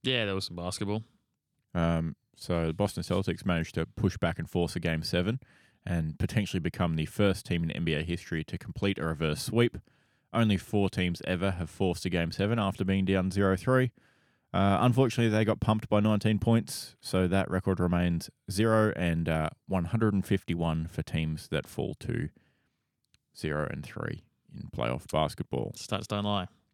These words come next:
Speaker 2: Stats don't lie. Uh, Caleb Martin scored the most points in playoff history from an undrafted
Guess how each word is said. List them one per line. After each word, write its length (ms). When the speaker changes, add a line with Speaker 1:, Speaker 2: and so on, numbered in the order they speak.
Speaker 2:
Stats 400
don't 240
lie. 320
Uh, 480
Caleb 300
Martin 360
scored 340
the 60
most 240
points 220
in 60
playoff 340
history 640
from 240
an 120
undrafted 800